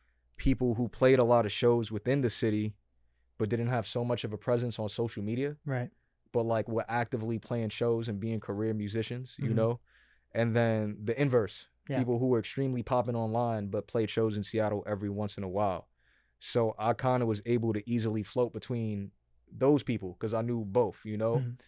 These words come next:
Speaker 1: So long story short, that run was done. L A didn't seem like a viable option, you know?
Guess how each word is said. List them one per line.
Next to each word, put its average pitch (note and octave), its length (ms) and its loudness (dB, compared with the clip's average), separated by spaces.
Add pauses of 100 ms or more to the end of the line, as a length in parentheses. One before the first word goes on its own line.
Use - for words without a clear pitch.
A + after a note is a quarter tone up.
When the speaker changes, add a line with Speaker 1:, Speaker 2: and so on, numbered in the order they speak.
(520)
Speaker 1:
So A#2 520 4 (120)
long C3 220 2
story B2+ 240 2
short, A#2+ 320 4
that A#2+ 140 6
run C3 260 0
was G2+ 160 -4
done. G#2 420 -2 (480)
L A#2+ 220 4
A B2+ 80 6
didn't A#2 220 2
seem A#2 240 -2
like A2 160 0
a - 20 -4
viable G#2 380 2
option, G#2 460 -4 (100)
you A2 160 -4
know? G2+ 220 -4